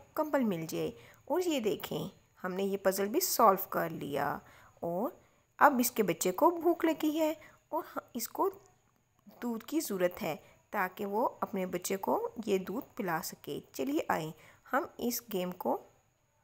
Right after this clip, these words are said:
सॉल्व करते हैं। ये देखें,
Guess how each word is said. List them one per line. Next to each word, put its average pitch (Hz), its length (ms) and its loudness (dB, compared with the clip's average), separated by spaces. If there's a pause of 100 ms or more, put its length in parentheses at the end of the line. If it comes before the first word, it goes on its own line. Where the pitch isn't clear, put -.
(140)
सॉल्व 180 340 4 (100)
करते - 300 -8
हैं। 180 260 -6 (2500)
ये 180 100 -8
देखें, 175 380 -6